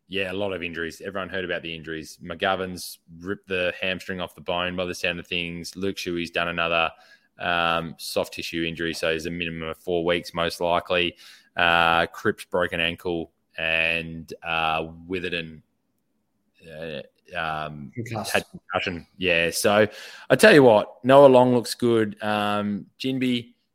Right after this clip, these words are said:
Speaker 1: was a great game. Jinby was a really shining light for them.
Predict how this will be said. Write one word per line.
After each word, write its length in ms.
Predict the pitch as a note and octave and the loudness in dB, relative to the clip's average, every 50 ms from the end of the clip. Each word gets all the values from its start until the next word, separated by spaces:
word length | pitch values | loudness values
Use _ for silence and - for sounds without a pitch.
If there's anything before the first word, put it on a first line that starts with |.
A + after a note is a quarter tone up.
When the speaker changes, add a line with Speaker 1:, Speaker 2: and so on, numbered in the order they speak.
| _ _ _ _ _ _ _ _ - | _ _ _ _ _ _ _ _ -6
Speaker 1:
was 180 | A2 G#2+ G#2 | -6 -4 -4
a 40 | G#2+ | -4
great 400 | F2 - G#2 G#2+ G#2 A#2 A2 G#2+ | -4 -2 0 2 2 2 2 0
game. 320 | - G2 F#2+ F#2+ F#2+ F#2+ | -2 -2 -2 -2 -4 -6
Jinby 300 | F2+ A2+ A2+ A#2 A2+ A2 | -6 -6 -4 -2 -2 0
was 140 | G#2+ G2+ F#2+ | -2 0 -2
a 80 | G2 F#2 | -4 -4
really 340 | F#2 G2+ G#2 G#2+ G#2 G2+ G2 | -4 -2 -2 0 0 0 -2
shining 400 | - - G#2+ F#2+ F#2+ G2 F#2 F#2 | -4 -4 -4 -4 -4 -4 -4 -2
light 280 | F#2 F#2 F#2 - - | -2 -2 -2 -2 -2
for 80 | - G2 | -6 -4
them. 380 | F#2 F#2 F#2 F#2 F#2 F#2 F2+ | -2 -2 -2 -4 -6 -10 -14